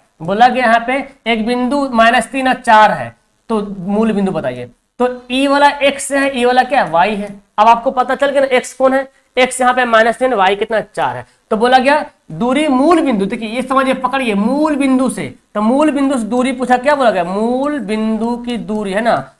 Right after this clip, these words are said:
मूल बिंदु से दूरी आपको निकालना है। तो फॉर्मूला एक्स स्क्वायर प्लस वाई स्क्वायर का ओवर रूट कर देंगे।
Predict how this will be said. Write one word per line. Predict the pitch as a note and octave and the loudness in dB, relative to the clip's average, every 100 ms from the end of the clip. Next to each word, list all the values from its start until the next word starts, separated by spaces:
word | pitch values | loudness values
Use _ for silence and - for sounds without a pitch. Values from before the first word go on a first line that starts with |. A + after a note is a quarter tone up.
| _ | _
मूल | F3+ G3 A3+ B3 C4+ | -8 -4 -2 -2 -2
बिंदु | B3+ E3 G3+ G3+ G3+ G3+ G3+ A3 A#3+ A#3 | -6 -6 -6 -6 -8 -8 -6 -6 -4 -8
से | - - E3 D3+ G3+ C4 - _ _ _ _ - | -10 -10 -6 -4 -4 -6 -8 _ _ _ _ -10
दूरी | D#3 G#3+ A3 | -4 0 2
आपको | A3 G3+ G#3+ | 4 2 0
निकालना | G3 F3 D#3 E3 D#3 | -4 -2 -2 0 -4
है। | E3+ - _ _ | -6 -12 _ _
तो | F#3+ | -10
फॉर्मूला | - G#3+ A3+ A#3+ B3+ C#4 C#4+ B3 | -2 4 4 4 4 2 2 -2
एक्स | B3 B3 | -6 -6
स्क्वायर | A#3 - B3 B3 B3 | -8 -4 2 2 2
प्लस | B3 A#3+ D4+ - - _ - | -2 -2 -2 -4 -10 _ -16
वाई | F3+ G3+ G#3 A3 G#3+ | -2 2 2 0 -6
स्क्वायर | - A3 | -6 -6
का | A3 C4 | -2 -4
ओवर | C4 G3 F#3 E3+ G#3+ G3 | -4 -6 -6 0 0 0
रूट | E3 G#3+ G#3 | -4 -6 -4
कर | G#3+ | -6
देंगे। | G3+ G3+ G3+ | -4 -6 -6